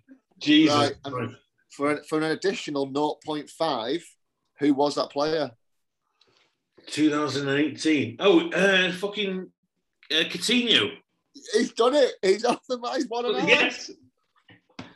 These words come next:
Speaker 2: So I think you've actually gone ahead of Cowgill and Schmee now. <laughs> Fantastic.
Speaker 1: That was
Speaker 2: Right.
Speaker 1: it. They'll, e-, everyone will be spitting at that. That's probably, everyone else probably knew that one. But
Speaker 2: Now,
Speaker 1: that's,
Speaker 2: Motters,
Speaker 1: for me, that's
Speaker 2: Motters.
Speaker 1: a fucking, that's a score, that.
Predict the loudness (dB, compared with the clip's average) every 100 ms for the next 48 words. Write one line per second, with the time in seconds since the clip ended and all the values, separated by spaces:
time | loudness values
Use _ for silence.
0 | _ _ -14 -8 -8 -8 -10 -8 -8 -8
1 | -10 -8 -6 -4 -4 -6 -10 -12 -8 -6
2 | -6 -8 -12 -12 -6 -6 -6 -8 -8 -10
3 | -14 _ _ -10 -10 -18 -20 -20 -20 -20
4 | -20 _ _ _ _ _ _ -20 -20 _
5 | -14 -12 -6 -4 -4 -6 -6 -6 -10 _
6 | _ _ _ -20 _ _ _ -8 -4 0
7 | 2 0 -2 -14 -20 _ -14 -12 0 2
8 | 2 0 0 0 0 0 0 -2 -4 -6
9 | -6 -12 -12 -12 -12 -12 -8 -4 0 0
10 | 0 2 2 2 -2 -4 -6 -8 -4 -2
11 | -2 -6 -10 -6 -2 0 0 0 -2 -2
12 | -2 -2 2 6 6 6 4 2 0 -2
13 | -6 -2 0 2 0 -2 -4 -2 0 2
14 | 2 -2